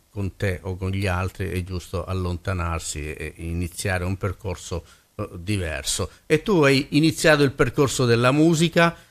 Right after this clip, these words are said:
dove, eh, diciamo,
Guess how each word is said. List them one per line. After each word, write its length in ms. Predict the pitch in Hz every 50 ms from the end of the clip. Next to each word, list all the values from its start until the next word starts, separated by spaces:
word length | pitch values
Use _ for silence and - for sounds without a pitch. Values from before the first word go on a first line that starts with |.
| _ _
dove, 520 | - 123 131 135 135 127 117 120 120 123 -
eh, 1300 | - 117 117 117 113 110 110 107 107 107 104 104 104 101 101 101 101 101 101 101 101 101 98 98 98 98
diciamo, 760 | 98 104 101 101 104 101 - - 113 113 120 120 113 110 107